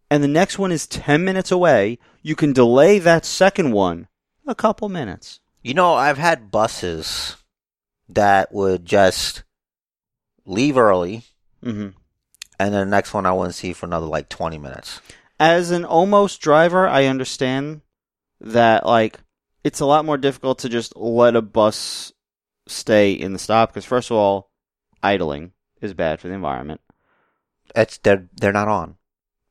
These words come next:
Speaker 2: They can leave them off. They don't have to turn them
Speaker 1: True,
Speaker 2: on.
Speaker 1: they, they can turn them off, but then the heat or A C shuts off.
Speaker 2: It's, it wasn't that cold.
Speaker 1: It was cold. What was this? This was Thursday?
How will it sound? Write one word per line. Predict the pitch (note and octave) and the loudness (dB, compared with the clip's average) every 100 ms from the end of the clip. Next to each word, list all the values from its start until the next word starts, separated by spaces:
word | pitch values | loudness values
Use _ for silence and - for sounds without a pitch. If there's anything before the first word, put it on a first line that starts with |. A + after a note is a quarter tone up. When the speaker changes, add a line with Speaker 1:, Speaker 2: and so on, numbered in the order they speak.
| - | -4
Speaker 2:
They | G#2 | -4
can | A2 | -4
leave | G#2+ G#2 | -6 -4
them | G2 | -4
off. | G2+ F#2+ - - - _ | -2 -2 -2 -14 -20 _
They | - | -6
don't | G2 | -4
have | G#2 | -4
to | G#2 | -6
turn | - F2 | -8 -8
them | |
Speaker 1:
True, | E2 D#3+ | 0 2
Speaker 2:
on. | A#2+ | 4
Speaker 1:
they, | A#2+ | 2
they | A#2 - B2 | 0 -4 -4
can | |
turn | A#2+ C#3 | 0 0
them | C3 | 2
off, | A2+ - | 0 -2
but | A2 | -6
then | G#2+ G2+ - - | -6 -6 -12 -12
the | G#2 | -10
heat | - A2+ - - | -6 -8 -8 -8
or | F#2+ F#2 - | -4 -4 -4
A | F#2 | -8
C | - G#2 | -10 -10
shuts | D2 - | -10 -12
off. | - - _ _ _ _ _ _ | -14 -16 _ _ _ _ _ _
Speaker 2:
It's, | G2 F#2+ - - - | -6 -6 -6 -12 -10
it | G2 | -8
wasn't | F#2+ F#2+ F2+ D#2+ | -4 -4 -4 -6
that | E2+ | -6
cold. | - F2 D#2 - _ _ _ _ _ _ _ _ _ _ - _ _ _ _ _ - | -6 -6 -6 -10 _ _ _ _ _ _ _ _ _ _ -20 _ _ _ _ _ -10
Speaker 1:
It | |
was | G#2 F2+ - | -8 -8 -6
cold. | A2 G#2 F#2+ _ | -4 -4 -8 _
What | - G#2 | -10 -8
was | F2 | -10
this? | D2+ - - _ | -16 -20 -20 _
This | G2 - | -20 -14
was | A2 F2+ F2+ - _ _ _ _ - | -14 -16 -20 -20 _ _ _ _ -10
Thursday? | G2 C#3+ - F3+ F#3 G#3 | -10 -10 -6 -6 -6 -10